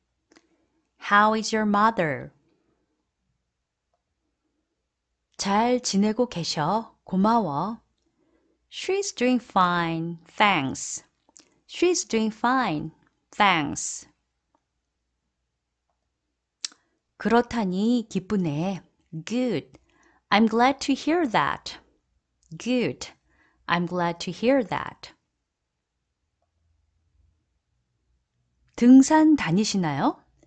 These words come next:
Do you ever go hiking? Do you ever go hiking? 네, 종종 갑니다. Yes, I often do.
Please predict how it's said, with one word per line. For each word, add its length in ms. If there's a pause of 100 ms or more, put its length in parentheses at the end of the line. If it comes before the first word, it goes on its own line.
(480)
Do 140
you 320
ever 300
go 380
hiking? 600 (1160)
Do 100
you 260
ever 300
go 380
hiking? 600 (2750)
네, 360
종종 440
갑니다. 680 (500)
Yes, 720 (240)
I 340
often 360
do. 480